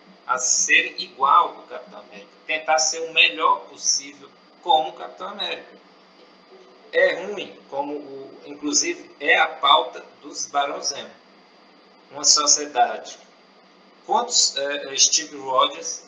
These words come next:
vão existir? Na verdade, só existia um. Então, tipo, é, é interessante idolatrar pessoas que podem ser falhas e, e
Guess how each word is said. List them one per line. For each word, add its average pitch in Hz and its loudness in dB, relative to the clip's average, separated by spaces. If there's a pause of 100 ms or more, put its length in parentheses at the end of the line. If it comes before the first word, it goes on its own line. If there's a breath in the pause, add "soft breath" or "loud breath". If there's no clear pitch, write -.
vão 147 -12
existir? 143 -6 (420)
Na 165 -4
verdade, 196 -4
só 208 -4
existia 196 2
um. 185 -10 (1000)
Então, 165 -2
tipo, - -2 (1000)
é, 147 -2 (200)
é - 8
interessante - 0
idolatrar 135 -2
pessoas 135 -6
que - -18
podem 139 -10
ser 127 -4
falhas 131 -2 (500)
e, 131 -20
e 117 -10